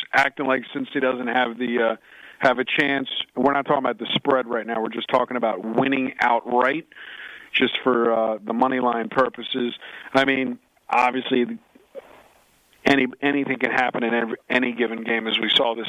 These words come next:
season. But w-, were you shocked to see multiple different prices on Sunday night after the game, where I was seeing three and a half, four, four and a half, fifty,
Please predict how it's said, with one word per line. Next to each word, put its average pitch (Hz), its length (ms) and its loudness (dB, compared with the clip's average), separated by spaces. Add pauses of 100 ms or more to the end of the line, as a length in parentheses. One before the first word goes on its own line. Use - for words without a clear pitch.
season. 131 300 -2
But 117 120 0
w-, 117 280 -6
were 143 140 0
you 170 160 0
shocked 160 400 4
to - 60 -14 (100)
see 151 100 -2
multiple 135 440 0
different 131 340 -4
prices 135 440 2
on 123 120 2 (120)
Sunday 131 220 2
night 123 220 2
after 127 260 -2
the 120 80 -4
game, 127 300 0 (420)
where 113 120 6
I 123 80 6
was 120 200 -6
seeing 113 240 0
three 151 200 4
and 143 80 0
a 135 60 0
half, 131 240 0 (140)
four, 143 320 2 (140)
four 143 200 2
and 135 60 2
a 131 100 0
half, 127 220 0 (460)
fifty, 147 460 2